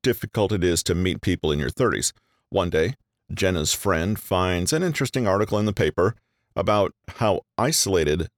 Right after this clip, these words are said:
child-free women can feel. This friend actually doesn't agree with the article, nor care, but she thinks, "You know who will like this? Jenna." She shares the article with Jenna,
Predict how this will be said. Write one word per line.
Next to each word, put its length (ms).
child-free 920
women 420
can 200
feel. 340
This 140
friend 420
actually 300
doesn't 200
agree 280
with 100
the 100
article, 440
nor 360
care, 320
but 160
she 120
thinks, 320
"You 60
know 140
who 140
will 60
like 220
this? 400
Jenna." 440
She 140
shares 340
the 120
article 340
with 140
Jenna, 340